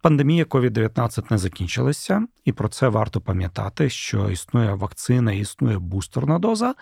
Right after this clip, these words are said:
і зараз ще триває сезон грипу, і ми маємо зростання кількості випадків грипу. І, знову ж таки, питання до військових, вони повинні бути захищені проти грипу.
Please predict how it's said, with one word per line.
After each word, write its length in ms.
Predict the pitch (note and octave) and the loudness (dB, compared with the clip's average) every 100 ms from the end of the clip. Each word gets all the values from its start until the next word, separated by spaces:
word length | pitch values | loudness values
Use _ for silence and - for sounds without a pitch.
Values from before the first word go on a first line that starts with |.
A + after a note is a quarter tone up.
| - - - - - - | -14 -20 -20 -20 -20 -2
і 240 | F#3+ A#3 | 2 2
зараз 480 | G#3+ D#3+ F3 F#3 G#3 | 2 2 2 2 -2
ще 240 | - - F3+ | -4 -2 -2
триває 580 | D#3 C3 C3 F3+ G3 | 0 0 2 2 2
сезон 440 | E3 - D3 E3 E3 | 0 0 0 2 2
грипу, 580 | D#3 G#3 G#3 - A2+ A2+ | 2 2 0 0 0 2
і 100 | A2 | 2
ми 140 | A#2 | 2
маємо 520 | A#2 C#3 F#3 F3+ D#3+ | 2 2 2 2 2
зростання 1040 | B2+ A2+ A2 - C#3 D3+ D3+ D3 C#3+ C#3+ - | 0 -2 -6 -2 0 2 2 2 2 0 -4
кількості 640 | - - - C3+ - - E3 | -4 -4 -2 -4 -4 -2 0
випадків 760 | B2+ A#2 B2+ B2+ - C#3 A#2 | 2 0 0 0 -2 -2 0
грипу. 580 | A2 E2+ A2+ - G3 A#3 - - - - - | 0 2 0 0 0 -2 -4 -20 -20 -14 0
І, 340 | B2+ B2+ A#2 A#2 - | 2 4 2 0 -4
знову 220 | A2 B2+ | 0 0
ж 80 | - | 0
таки, 360 | A#2 - A2 | -4 -2 -2
питання 600 | G2+ G#2 - A#2+ A#2 G2 | -2 -2 0 2 2 0
до 260 | F2+ - D#3+ | -2 2 2
військових, 680 | G3 - - F3 E3+ F3+ B2+ | 2 0 0 2 2 0 0
вони 180 | G#2+ | 0
повинні 400 | F2+ - F#2 F3+ | 0 -2 2 2
бути 240 | E3 D#3+ D#3 | 2 2 2
захищені 600 | C#3+ - D3+ - C#3+ C3+ | 0 0 -2 0 0 0
проти 320 | C3 C3 B2+ | 0 -2 0
грипу. 520 | A2+ B2 A#2 A#2 B2+ | 2 2 2 2 0